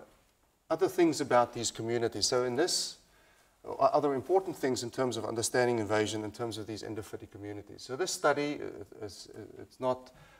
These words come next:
one that I've been involved in. They looked at, uh, a specific tree, uh, species that grows in Europe and in Japan. It's native in Japan.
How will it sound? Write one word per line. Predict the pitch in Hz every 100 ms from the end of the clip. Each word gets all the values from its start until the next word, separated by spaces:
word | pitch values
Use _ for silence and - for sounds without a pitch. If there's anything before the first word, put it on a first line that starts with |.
| -
one | 123
that | 113
I've | 117 143 143
been | 127
involved | 110 110 110 110
in. | 113 110 - - _ -
They | 135
looked | 165 - -
at, | 127 120 - - -
uh, | 110 104 104 - - -
a | 104
specific | - 139 139 120 98
tree, | - 170 175 165 - - - - _ -
uh, | 113 113
species | 117 - 151 143 139 117
that | 120
grows | 120 123 117 110
in | 101
Europe | 139 165 156 - -
and | 277 302 302
in | 131
Japan. | 110 107 139 147 147
It's | 98 -
native | 113 147 151 - -
in | 110
Japan. | 107 - 120 120 120